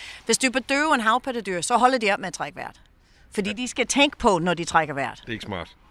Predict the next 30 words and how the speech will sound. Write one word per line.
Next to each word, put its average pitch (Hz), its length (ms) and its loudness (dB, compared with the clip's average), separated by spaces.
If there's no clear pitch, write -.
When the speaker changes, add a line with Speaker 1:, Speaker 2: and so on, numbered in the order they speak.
Speaker 1:
Nej, 185 380 8
det 220 80 6
er 202 80 8
det 185 60 2
ikke. 165 180 -2
Så, 247 340 6
øh, - 60 -8
så - 180 0
de 277 240 0
sover 302 340 6
med 254 140 2
en 196 80 -2
halv 240 320 -2
hjerne 170 360 0
ad 165 40 -6
gangen. 170 340 0
Speaker 2:
Men 101 100 -8
er 92 60 -2
det 104 100 -4
så 135 80 0
om 127 60 0
natten 120 320 -2
eller 151 120 -2
i 113 40 -4
dagtimerne? 170 560 -8
Speaker 1:
De 294 80 0
gør 311 120 8
det 302 100 2
begge 254 180 4
to. 185 240 -2